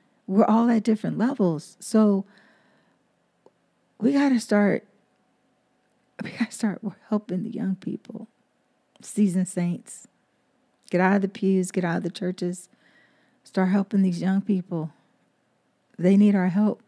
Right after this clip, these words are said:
They, they're crying out. You know, let go of your egos. You know, it's time to, to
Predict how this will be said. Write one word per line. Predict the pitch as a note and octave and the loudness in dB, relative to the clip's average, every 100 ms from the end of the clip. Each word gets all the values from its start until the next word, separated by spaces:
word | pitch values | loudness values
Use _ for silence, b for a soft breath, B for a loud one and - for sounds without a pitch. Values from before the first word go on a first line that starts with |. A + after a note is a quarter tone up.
| _ _ | _ _
They, | F3+ F#3+ | 2 2
they're | F#3+ F#3+ F#3 | 4 2 2
crying | - G3 F#3+ G3 | 2 2 4 4
out. | G#3+ A3 - _ _ _ _ _ _ _ _ _ _ _ _ _ _ _ - - | 4 2 -2 _ _ _ _ _ _ _ _ _ _ _ _ _ _ _ -20 -8
You | F#3+ F#3 | -2 0
know, | E3+ | 2
let | F3 G3 | 2 2
go | G3+ G3+ | 4 4
of | G3+ | 6
your | G3+ | 4
egos. | A3+ A3+ G#3 F3 F3 - - _ _ _ _ _ _ _ _ _ _ _ _ _ _ _ _ b b b _ _ | 4 4 2 2 -2 -8 -20 _ _ _ _ _ _ _ _ _ _ _ _ _ _ _ _ b b b _ _
You | F#3+ | 2
know, | F3+ F3 | 4 2
it's | - | 0
time | - F#3 G3 G#3+ | 0 2 2 0
to, | - F3 E3+ E3+ - | 0 0 0 -4 -8
to | - F3 E3 | -2 0 -2